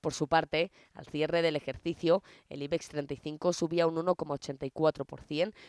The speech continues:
lo que le permitía cerrar esta primera jornada de dos mil doce por encima de los ocho mil setecientos puntos,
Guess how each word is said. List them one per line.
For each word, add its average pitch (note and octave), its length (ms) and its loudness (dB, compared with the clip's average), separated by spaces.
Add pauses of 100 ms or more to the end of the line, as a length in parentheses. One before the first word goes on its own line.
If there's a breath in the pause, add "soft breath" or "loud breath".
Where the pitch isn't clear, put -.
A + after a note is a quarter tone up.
lo D3+ 100 -8
que - 80 -8
le C#3 80 -6
permitía C#3 500 -4
cerrar D#3+ 420 -2
esta F3+ 260 -2
primera F#3 340 -2
jornada C#3 480 -2
de C#3+ 100 -4
dos C3+ 220 -4
mil D#3+ 180 -4
doce D#3+ 380 0 (240 loud breath)
por C#3 160 -10
encima E3+ 340 -2
de F#3+ 120 2
los D3 140 -2
ocho D3 220 -4
mil E3 160 -4
setecientos C#3 720 -4
puntos, F#3+ 500 0